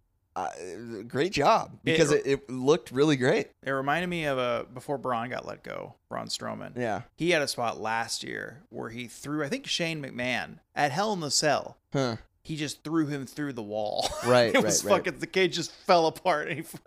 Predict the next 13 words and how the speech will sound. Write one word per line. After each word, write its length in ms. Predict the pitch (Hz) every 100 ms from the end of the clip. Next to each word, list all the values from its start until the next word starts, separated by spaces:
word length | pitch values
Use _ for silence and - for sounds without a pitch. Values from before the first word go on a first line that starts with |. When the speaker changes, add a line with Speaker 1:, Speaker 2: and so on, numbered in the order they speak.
| 202 - 220
Speaker 2:
was 140 | -
awesome. 260 | 233 - 120
Speaker 1:
Yeah, 380 | 123 120 110
yeah, 340 | 104 101 101 95
yeah, 80 | 131
Speaker 2:
Uh, 320 | 127 117 98
Speaker 1:
yeah. 40 | 131 _ _ _ -
Speaker 2:
anyway, 380 | 196 165 139 - -
uh, 540 | 147 147 147 143 139 - - -
good 160 | 165 202
match. 480 | 165 139 139 - - _ -
What, 640 | - - 147 202 226 -
uh, 540 | 175 156 139 123 120